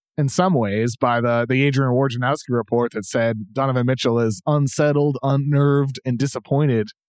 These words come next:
by the news. Um, I mean, I, I think, like I said, I think it's a, a bit much to, to feel so mu-, so much shock,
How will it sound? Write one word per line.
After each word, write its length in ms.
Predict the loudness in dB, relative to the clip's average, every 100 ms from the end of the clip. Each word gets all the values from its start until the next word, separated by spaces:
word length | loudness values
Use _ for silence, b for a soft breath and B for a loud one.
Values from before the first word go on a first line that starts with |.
| _ _ _
by 160 | -2 0
the 100 | 2
news. 640 | 2 2 0 -6 -12 -12 _ _ _ -8
Um, 460 | -4 -4 -6 -10 -14 _ _
I 80 | -6
mean, 320 | -2 -2 -2 -4 _ _ _ -2
I, 200 | 2 2
I 40 |
think, 240 | 0 -4 -2
like 140 | 0
I 80 | -2
said, 200 | 0 -2
I 100 | -2
think 160 | -4 -6
it's 120 | -2
a, 180 | -2 -2 -4
a 100 | -4
bit 280 | -2 0 0
much 440 | 0 0 0 -4 -4
to, 240 | -4 -4 -6
to 120 | -8
feel 280 | -2 -2 -2
so 200 | -2 -2
mu-, 80 | -2 -4
so 160 | -2
much 200 | -2 -2
shock, 380 | -2 0 0 -2